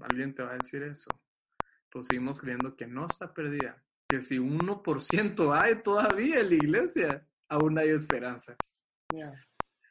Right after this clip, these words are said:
Speaker 1: Entonces, esas doce horas.
Speaker 2: Ah, doce horas. Eh, pues sí, y yo he visto, porque lo he visto en fotos,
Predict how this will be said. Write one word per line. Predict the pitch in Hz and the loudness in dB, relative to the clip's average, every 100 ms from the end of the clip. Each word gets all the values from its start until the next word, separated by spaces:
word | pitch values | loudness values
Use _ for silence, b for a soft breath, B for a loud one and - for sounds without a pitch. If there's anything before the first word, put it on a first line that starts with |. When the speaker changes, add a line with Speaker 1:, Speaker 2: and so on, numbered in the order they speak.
| b - | b -4
Speaker 1:
Entonces, | 120 120 139 147 151 B B B B - | -4 -2 -2 -2 -4 B B B B -16
esas | - 151 170 | -10 -4 -2
doce | 156 156 151 | 0 0 0
horas. | 123 117 - - - _ _ _ - - _ _ _ - - - | -2 -4 -10 -4 -4 _ _ _ -14 -14 _ _ _ -16 -16 -14
Speaker 2:
Ah, | 139 139 | -18 -14
doce | 151 - | -8 -6
horas. | 165 160 165 160 b b b b | -6 -8 -8 -4 b b b b
Eh, | 151 151 151 156 | -8 -6 -6 -10
pues | - 156 | -10 -6
sí, | 180 214 220 214 | -4 -4 -6 -10
y | 208 185 | -8 -4
yo | 175 | -4
he | |
visto, | 175 196 - - 214 220 226 208 | -4 -4 -2 -2 0 0 -2 -6
porque | - 175 196 | -8 -4 2
lo | 190 | 2
he | |
visto | 214 214 247 | 2 2 2
en | 208 | 0
fotos, | - 208 240 262 254 247 | 2 0 0 -2 -4 -6